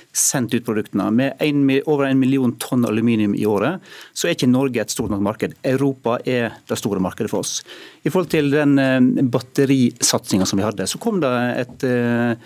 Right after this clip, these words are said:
en utfordring der, fordi brexit-avtalen mellom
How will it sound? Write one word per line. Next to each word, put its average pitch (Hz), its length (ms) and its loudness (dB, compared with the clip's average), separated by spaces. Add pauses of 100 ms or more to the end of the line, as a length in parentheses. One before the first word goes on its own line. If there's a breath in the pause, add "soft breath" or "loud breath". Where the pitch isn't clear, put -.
(280 loud breath)
en 135 100 2
utfordring 107 340 -2
der, 175 160 0
fordi 180 460 -2 (200 loud breath)
brexit-avtalen 117 1200 -2
mellom 113 480 0